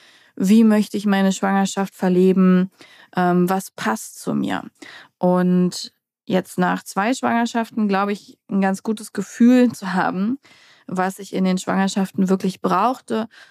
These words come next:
Und ich glaube, dass auch viele Schwangere oder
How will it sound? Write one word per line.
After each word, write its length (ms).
Und 520
ich 220
glaube, 720
dass 500
auch 500
viele 800
Schwangere 960
oder 600